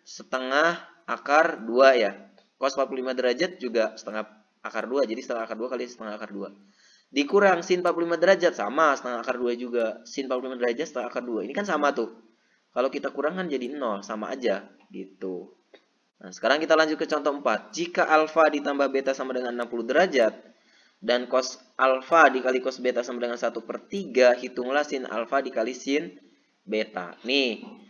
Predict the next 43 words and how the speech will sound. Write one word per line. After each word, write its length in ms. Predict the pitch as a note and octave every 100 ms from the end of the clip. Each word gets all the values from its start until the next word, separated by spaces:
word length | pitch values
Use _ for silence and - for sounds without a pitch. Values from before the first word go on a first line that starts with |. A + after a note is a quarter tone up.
| _ _ _
di 180 | - C3+ C#3
soal 240 | C3 C#3+
kan 160 | D#3 E3+
udah 160 | C#3+
ada 160 | B2+ C3
nih, 240 | B2+ -
cos, 240 | B2 B2 -
cos, 240 | C3+ C3+
sin, 400 | - - C3+ B2
sin. 480 | - C3+ G#2+ G2 -
Ya 240 | G#2+ G#2+ G#2+
udah, 320 | D#3+ E3+ D3
otomatis 480 | C3 A2 G2+ G#2 C#3
kita 240 | C3 B2+
akan 240 | A#2 C3+ A#2+
menggunakan 480 | A2 G2 G2+ C3 A2+
rumus 560 | G2 A2+ D#3 - - _ _
jumlah. 540 | C#3+ C#3+ C#3+ A#2+ A#2
Lagi-lagi 480 | - A2+ A2+ A#2+ D3
kita 80 | C3+
gunakan 320 | B2 B2 C3+
rumus 160 | C3 B2+
jumlah. 320 | A#2 G#2+ G2 - _ _ -
Rumusnya, 640 | C#3+ E3+ G3+ B2 G#2+ A#2 - - _ _ _
cos 320 | - G#3 - -
alfa 400 | C#3 D3+ E3 E3+
ditambah 320 | D3+ C#3+ C#3 B2
beta 240 | A2+ D3 D3+
sama 160 | C3
dengan 240 | A#2 C3+ C#3
cos 160 | B2+
alfa 320 | C3 D#3 E3
dikali 240 | D3+ C#3 C3+
cos 400 | - F3 - B2
beta 400 | A2+ - G#2+ G#2+
dikurang 400 | A2+ A#2+ C3 D3+
sin 240 | D3 C3
alfa 400 | C#3+ D3+ D3+ D#3
dikali 320 | C#3+ C3+ B2+
sin 240 | C3+ C#3 C3+
beta, 240 | C3 G#2+
kan 160 | B2 C#3+
gitu. 240 | G#2+ G#2